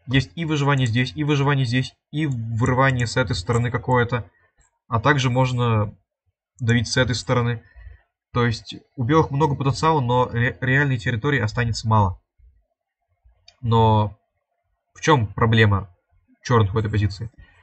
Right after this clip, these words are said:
В том, что нет времени всё это оценить. И чёрные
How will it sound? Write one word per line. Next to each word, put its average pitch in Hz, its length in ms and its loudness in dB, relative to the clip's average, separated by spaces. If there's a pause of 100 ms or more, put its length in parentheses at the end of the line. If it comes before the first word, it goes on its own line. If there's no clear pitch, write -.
(220)
В - 80 -20
том, 131 160 2
что 127 300 -2
нет 117 440 0 (300)
времени 110 580 0 (380)
всё - 220 -4
это 113 120 2
оценить. 104 380 -2 (2000)
И 113 260 0
чёрные 139 640 2